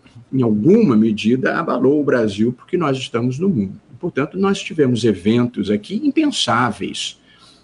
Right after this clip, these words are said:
dentro de um contexto puramente democrático, como comício na porta do,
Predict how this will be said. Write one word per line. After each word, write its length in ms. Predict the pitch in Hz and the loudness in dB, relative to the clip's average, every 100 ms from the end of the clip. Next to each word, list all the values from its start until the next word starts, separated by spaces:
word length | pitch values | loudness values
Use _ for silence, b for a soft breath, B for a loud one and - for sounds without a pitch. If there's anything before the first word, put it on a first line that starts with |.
| b _ _ | b _ _
dentro 480 | 110 107 107 160 175 | 0 0 0 -4 -4
de 180 | 131 120 | -4 -2
um 160 | 120 | -2
contexto 520 | 123 131 120 117 123 | -2 -2 0 -2 -2
puramente 440 | - 165 147 127 131 | -2 0 2 0 -2
democrático, 600 | 143 135 - 107 - - | -2 -2 -4 -6 -6 -2
como 160 | 110 | 0
comício 640 | 110 127 110 107 117 - 123 | 2 2 4 4 2 -2 -2
na 100 | 117 | -2
porta 460 | - 107 110 110 | -2 -2 0 -2
do, 240 | 107 117 | -2 -4